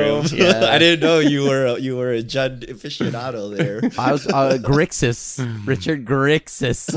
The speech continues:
Speaker 3: <laughs> on top of that.
Speaker 1: Grixis was always a legitimate archetype, though. <laughs>
Speaker 2: I,
Speaker 3: Yeah.
Speaker 2: I have a question for you, though, related to this.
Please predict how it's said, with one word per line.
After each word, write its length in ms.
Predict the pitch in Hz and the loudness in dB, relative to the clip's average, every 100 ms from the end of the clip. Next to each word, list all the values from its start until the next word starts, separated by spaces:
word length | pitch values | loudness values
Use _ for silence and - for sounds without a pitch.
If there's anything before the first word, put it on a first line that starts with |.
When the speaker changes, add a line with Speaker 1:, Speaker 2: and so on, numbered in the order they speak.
| 196 | 0
Speaker 3:
<laughs> 140 | - | 2
on 160 | 151 127 | 2 0
top 340 | - 151 151 | 0 -2 -2
of 80 | 139 | -2
that. 80 | 156 | 0
Speaker 1:
Grixis 300 | 170 160 156 | 2 0 -2
was 180 | 135 | -2
always 320 | 131 139 139 113 | 0 2 2 0
a 80 | |
legitimate 460 | 117 120 127 131 123 | -4 -4 -4 -4 -4
archetype, 500 | 123 123 - 98 - | -6 -8 -10 -12 -12
though. 160 | 87 123 - | -12 -10 -12
<laughs> 140 | - - | -12 -4
Speaker 2:
I, 160 | 190 | 2
Speaker 3:
Yeah. 300 | 240 190 - - _ - _ _ _ _ _ | 2 2 0 -10 _ -20 _ _ _ _ _
Speaker 2:
I 120 | 170 233 | -4 -2
have 140 | 208 | -2
a 60 | 127 | -2
question 380 | 139 131 107 | -4 -4 -8
for 180 | 104 104 | -8 -8
you, 160 | 98 98 | -6 -6
though, 440 | 98 98 98 98 98 | -4 -4 -4 -6 -4
related 520 | 131 135 139 110 101 | -4 -2 -4 -4 -6
to 60 | 107 | -6
this. 320 | 98 95 | -6 -8